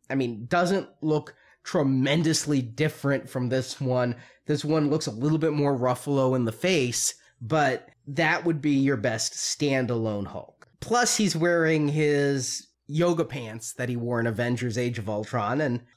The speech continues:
I will say on the Hulk, and I'm talking, they did two Hulks, and nobody knew. When we were at Toy Fair and everything, they showed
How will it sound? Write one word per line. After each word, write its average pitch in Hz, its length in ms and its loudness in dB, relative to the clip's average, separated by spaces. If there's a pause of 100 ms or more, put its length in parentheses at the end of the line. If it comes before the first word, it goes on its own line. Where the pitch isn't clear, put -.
(100)
I 180 120 2
will 240 220 2
say 196 220 2
on 131 220 0
the 127 120 2
Hulk, 120 440 -2
and 113 120 -8
I'm 123 120 -6
talking, 151 440 -4
they 156 200 0
did 160 320 -2
two 285 260 2
Hulks, 247 500 -2 (120)
and 147 300 0 (260)
nobody 196 480 2
knew. 196 380 2
When 127 160 -2
we 151 100 2
were 175 120 4
at - 260 0 (220)
Toy 208 340 0
Fair 202 320 2
and 175 80 2
everything, 170 460 2
they 120 100 0
showed 143 480 0